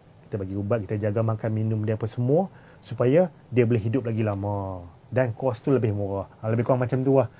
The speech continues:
Kalau katakan nak sebut teknikal-teknikal lagi, aku tak pandai. Sambung. Nikon lima puluh M M one point eight G. Okey, lens ni kalau nak compare dengan lens Nikon lima puluh M M one point eight D, aku lebih memilih Denny.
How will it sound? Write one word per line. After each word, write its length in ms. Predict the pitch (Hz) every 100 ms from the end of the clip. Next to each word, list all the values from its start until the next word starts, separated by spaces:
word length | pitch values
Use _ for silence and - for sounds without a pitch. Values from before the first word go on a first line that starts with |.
| - - -
Kalau 160 | - 113 110
katakan 240 | 120 117
nak 120 | 110 107 -
sebut 240 | - 127 110
teknikal-teknikal 560 | 120 117 113 120 123
lagi, 160 | 131 156
aku 160 | -
tak 80 | 107 101
pandai. 160 | 101 85 - - - - - - - - -
Sambung. 400 | 135 147 131 90 - - - - -
Nikon 320 | 123 147 131
lima 160 | 120 113
puluh 240 | 123 120
M 160 | 113 120
M 240 | 123 135
one 160 | 117 110
point 240 | 127 113
eight 80 | 107
G. 160 | 117 101
Okey, 400 | 113 160 113 -
lens 320 | 127 175 151 175
ni 240 | 151 - - - - -
kalau 400 | 123 135 180 165
nak 160 | 143 113
compare 400 | 143 143 160 139
dengan 240 | 139 131
lens 400 | 135 151 143 -
Nikon 480 | 120 127 127 156 143
lima 240 | 131 135
puluh 240 | 135 131 127
M 80 |
M 320 | 135 139 123 117
one 320 | 123 127 120
point 160 | 135
eight 240 | 131 123 117
D, 160 | 127 107
aku 240 | 104 - 135
lebih 240 | 131 123
memilih 480 | 120 120 127 135 101
Denny. 400 | 107 135 113